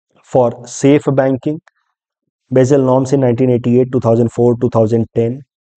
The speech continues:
टू थाउजेंड टेन वाला जो Basel norms है, उसके अंदर कैपिटल एडिक्वेसी रेशियो एट परसेंट की बात की गई है, but आरबीआई ने थोड़ा हायर टारगेट दिया है, नाइन परसेंट for scheduled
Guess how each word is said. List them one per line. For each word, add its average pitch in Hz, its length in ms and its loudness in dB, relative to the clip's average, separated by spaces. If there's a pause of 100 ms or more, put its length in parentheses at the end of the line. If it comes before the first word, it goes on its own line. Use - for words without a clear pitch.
टू 165 80 -2
थाउजेंड 151 340 0
टेन 160 160 2
वाला 156 220 4
जो 156 100 2
Basel 143 280 0
norms 139 280 2
है, 147 60 2
उसके 143 180 -2
अंदर 135 160 0
कैपिटल 135 400 0
एडिक्वेसी 131 460 -2
रेशियो 127 340 -2
एट 120 280 0
परसेंट 123 300 -4
की 123 80 -2
बात 117 260 -2
की 120 100 -4
गई 113 120 -4
है, 110 60 -6
but 127 140 -2
आरबीआई 143 500 0
ने 151 100 2
थोड़ा 135 220 0
हायर 120 340 0
टारगेट 120 400 0
दिया 120 200 -2
है, 120 60 -2
नाइन 127 240 0
परसेंट 123 300 -6
for 127 120 -4
scheduled 120 300 -4